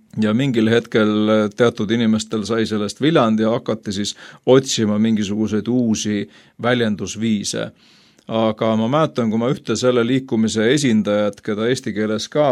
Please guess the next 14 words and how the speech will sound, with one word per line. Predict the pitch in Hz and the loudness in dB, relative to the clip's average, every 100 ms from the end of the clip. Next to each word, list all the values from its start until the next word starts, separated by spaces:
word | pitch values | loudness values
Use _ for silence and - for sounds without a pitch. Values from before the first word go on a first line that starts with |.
| 113 | 2
on | 110 110 113 107 104 | 2 0 0 -2 -4
trükitud, | 120 117 110 - 101 95 | -6 -4 -6 -6 -12 -6
Brian | 131 123 113 | -2 0 0
McLaren, | 107 107 127 143 123 104 107 110 _ 107 | -2 -4 -2 2 2 0 -6 -12 _ -8
on | 101 | -4
isegi | 98 101 98 | -4 -4 -4
selline | 98 104 107 107 | -4 -2 0 0
raamat | 131 135 110 - 110 | 2 2 2 0 -4
eesti | 107 107 | -2 -4
keeles | 107 104 107 | -4 -4 -2
olemas | 113 110 110 | 0 2 0
nagu | 101 101 117 | -2 -2 -2
Uutmoodi | 120 - 107 110 104 | -2 -4 -2 -2 -2
kristlane. | 104 151 160 - 113 110 | 0 0 0 0 0 0